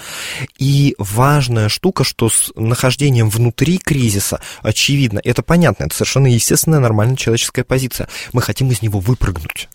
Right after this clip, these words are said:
То есть находиться в нем крайне, ну, скажем так, неадекватное нам самим, ровным, как бы, самим себе, э, значит, э, равным,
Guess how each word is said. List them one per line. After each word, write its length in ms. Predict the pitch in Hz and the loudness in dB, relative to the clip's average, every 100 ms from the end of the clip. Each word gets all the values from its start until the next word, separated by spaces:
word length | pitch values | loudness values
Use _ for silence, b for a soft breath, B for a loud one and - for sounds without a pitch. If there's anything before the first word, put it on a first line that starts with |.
| _ _ B B B - | _ _ B B B -2
То 60 | |
есть 100 | 113 | 2
находиться 640 | 135 127 127 143 - - 104 | 2 2 2 2 0 0 0
в 100 | 101 | 2
нем 440 | 110 139 190 233 B B B B - _ _ _ _ - | 4 6 4 2 B B B B -20 _ _ _ _ -4
крайне, 800 | - 127 123 123 135 160 180 - _ _ - | 2 4 4 6 6 6 4 0 _ _ -12
ну, 280 | 110 117 | -2 -2
скажем 260 | 113 117 113 | 0 0 0
так, 220 | 110 - | 0 2
неадекватное 960 | 127 143 127 - - 113 135 - 131 117 | 4 6 6 2 2 2 2 2 2 4
нам 300 | 120 127 107 | 4 4 2
самим, 560 | - 104 104 123 110 - | 2 2 4 4 2 0
ровным, 540 | 101 120 117 101 92 - - | 2 6 6 2 -4 -6 -6
как 200 | 92 90 | -4 -2
бы, 460 | 90 87 82 85 - | 0 2 2 0 -2
самим 340 | 120 113 107 | 0 2 0
себе, 320 | - 95 95 76 | 0 0 0 0
э, 720 | 78 90 90 82 67 78 - | 0 0 0 -2 -2 -4 -4
значит, 440 | 95 92 - - | -4 -4 -8 -8
э, 640 | 80 60 - - 50 - - B B B 120 | -6 -4 -2 -4 -4 -4 -6 B B B -2
равным, 460 | 117 135 151 196 | 0 2 2 -2